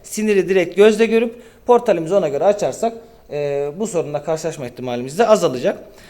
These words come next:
Tabii daha nadir de olsa derin peroneal, sural sinir ve safen sinir hasarlanmalarını da görebiliyoruz.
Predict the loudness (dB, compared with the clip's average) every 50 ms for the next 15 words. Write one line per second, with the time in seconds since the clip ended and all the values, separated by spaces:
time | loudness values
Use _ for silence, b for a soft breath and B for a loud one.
0 | B B _ 0 2 4 6 6 6 8 8 6 6 4 4 4 2 0 2 0
1 | 0 0 0 0 0 0 0 0 0 0 0 0 0 -2 -4 -4 -4 -4 -2 -2
2 | -2 -2 -2 -6 -6 0 2 2 2 2 0 -4 -8 -4 -2 -2 -2 0 -2 -2
3 | -2 -2 -4 -4 -6 -8 -12 -12 -8 -8 -8 -8 -6 -8 -8 -8 -8 -8 -8 -8
4 | -8 -8 -6 -6 -2 -2 0 0 0 0 -2 -4 -6 -6 -6 -8 -10 -12 -16